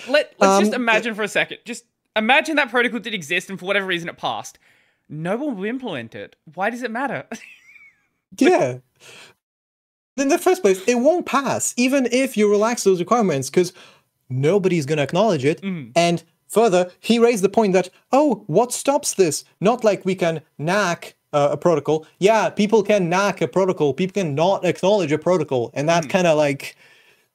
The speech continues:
Speaker 2: blocks it from being merged. So, like, it takes one Wayland Protocols member to say, like,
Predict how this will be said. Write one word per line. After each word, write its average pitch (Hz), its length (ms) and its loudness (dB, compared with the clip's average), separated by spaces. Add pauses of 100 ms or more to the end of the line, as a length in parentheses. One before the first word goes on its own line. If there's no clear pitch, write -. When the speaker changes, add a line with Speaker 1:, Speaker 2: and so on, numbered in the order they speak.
(380)
Speaker 2:
blocks 175 500 0
it 165 160 0
from 165 220 -6
being 160 260 -2
merged. 170 360 -2
So, 151 160 -4
like, 151 300 -4
it 160 180 0
takes 202 360 -4
one 170 320 -2
Wayland 196 300 -4
Protocols 202 340 -2
member 156 220 -8
to 151 60 -8
say, 165 160 -6
like, 156 220 -2